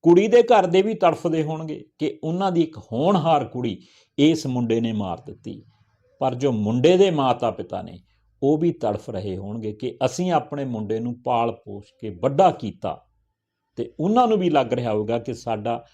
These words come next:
ਮੁੰਡਾ ਸਾਡਾ ਸਹਾਰਾ ਬਣੇਗਾ, ਆਉਣ ਵਾਲੇ ਸਮੇਂ ਦੇ ਵਿੱਚ ਇਹ ਸਟੈਂਡ ਹੋਵੇਗਾ, ਸਾਡਾ ਨਾਮ ਰੋਸ਼ਨ ਕਰੇਗਾ, ਆਪਣਾ ਨਾਮ ਰੋਸ਼ਨ ਕਰੇਗਾ।" ਪਰ ਮੁੰਡੇ ਨੇ ਤਾਂ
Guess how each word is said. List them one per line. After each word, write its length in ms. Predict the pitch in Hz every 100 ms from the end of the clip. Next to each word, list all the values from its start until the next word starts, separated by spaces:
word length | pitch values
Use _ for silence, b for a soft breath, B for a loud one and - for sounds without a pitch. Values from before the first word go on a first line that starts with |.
| b b
ਮੁੰਡਾ 300 | 127 139 151
ਸਾਡਾ 340 | 151 131 147
ਸਹਾਰਾ 500 | 151 - 143 147 123
ਬਣੇਗਾ, 440 | 123 135 107 98 - _ _ _ -
ਆਉਣ 300 | 143 170 190
ਵਾਲੇ 480 | 180 156 156 170 180 _ _
ਸਮੇਂ 440 | - - 139 143 139
ਦੇ 120 | 120
ਵਿੱਚ 240 | 104 101 -
ਇਹ 100 | 139
ਸਟੈਂਡ 460 | 135 - 135 151 147
ਹੋਵੇਗਾ, 500 | 110 95 92 87 - _ _ _ _
ਸਾਡਾ 440 | - 131 135 143
ਨਾਮ 440 | 151 101 107 127 143
ਰੋਸ਼ਨ 360 | 120 107 113
ਕਰੇਗਾ, 400 | 98 104 101 113 -
ਆਪਣਾ 380 | 135 - 160 160
ਨਾਮ 260 | 135 117
ਰੋਸ਼ਨ 340 | 107 92 - 92
ਕਰੇਗਾ।" 320 | 98 - - _ _ _ _ -
ਪਰ 140 | 135
ਮੁੰਡੇ 340 | 120 117 117 127
ਨੇ 100 | 117
ਤਾਂ 200 | -